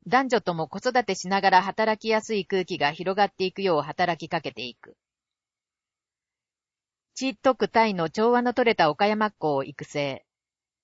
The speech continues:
問い、総合教育会議への取り組みについて市長の意気込みは。答え、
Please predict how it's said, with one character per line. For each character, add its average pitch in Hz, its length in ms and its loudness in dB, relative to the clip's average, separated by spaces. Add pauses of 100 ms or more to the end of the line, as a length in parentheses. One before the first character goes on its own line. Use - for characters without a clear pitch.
(460)
問 196 160 0
い、 - 120 -8 (340)
総 277 240 2
合 277 220 6
教 262 240 2
育 262 220 -4
会 254 220 0
議 190 120 -2
へ 175 80 -2
の 160 120 -6
取 175 200 -4
り - 40 -10
組 214 200 -2
み - 20 -4
に 202 120 -2
つ 196 120 -4
い 170 100 0
て 139 220 -4
市 - 120 -14
長 262 200 2
の 175 140 0
意 151 80 -4
気 175 100 -6
込 170 140 -2
み 160 180 -8
は。 143 160 0 (1160)
答 220 300 4
え、 143 140 -4